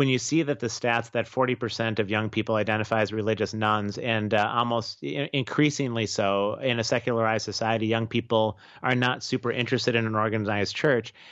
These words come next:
I think what's hard about that is they, they say they've rejected Christianity,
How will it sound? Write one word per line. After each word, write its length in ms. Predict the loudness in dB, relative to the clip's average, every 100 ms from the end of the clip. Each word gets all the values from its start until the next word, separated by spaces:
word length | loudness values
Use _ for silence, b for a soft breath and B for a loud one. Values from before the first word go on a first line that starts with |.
| B B
I 80 | 0
think 180 | 2
what's 140 | 0 0
hard 240 | -2 0
about 240 | 0 0 -2
that 260 | -2 -2
is 220 | -2 -2
they, 240 | 0 2 2
they 160 | 0
say 180 | 2 2
they've 220 | 2 0 0
rejected 680 | -2 0 0 0 0 -2
Christianity, 920 | -2 -4 -2 -2 -2 0 0 0 -2